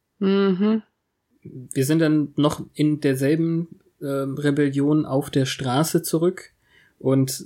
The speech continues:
Speaker 2: ähm, ich muss leider sagen, im Deutschen kommt es so gar nicht rüber. Ich hab das Gefühl, dass sie vergessen haben, wie quirky und anders Drusilla waren.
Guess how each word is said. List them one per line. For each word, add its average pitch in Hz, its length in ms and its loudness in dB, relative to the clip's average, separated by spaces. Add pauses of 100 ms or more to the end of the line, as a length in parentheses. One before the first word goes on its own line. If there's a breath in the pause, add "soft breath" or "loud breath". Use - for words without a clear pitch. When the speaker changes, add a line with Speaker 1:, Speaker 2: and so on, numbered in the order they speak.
Speaker 2:
ähm, 127 380 -2 (1200 loud breath)
ich - 160 -8
muss 165 240 0
leider 143 340 2
sagen, 147 260 2
im 143 140 2
Deutschen 151 360 0
kommt 165 220 -2
es 160 100 -4
so 147 120 0
gar 156 200 0
nicht 160 240 0
rüber. 151 280 0
Ich 131 140 -4
hab 151 120 -6
das 160 180 -2
Gefühl, 160 360 0
dass 151 180 0
sie 151 80 -2
vergessen 143 480 0
haben, 127 340 -4
wie 139 300 0
quirky 135 800 -2
und 131 260 -4
anders 139 380 2
Drusilla 131 500 0
waren. 135 420 0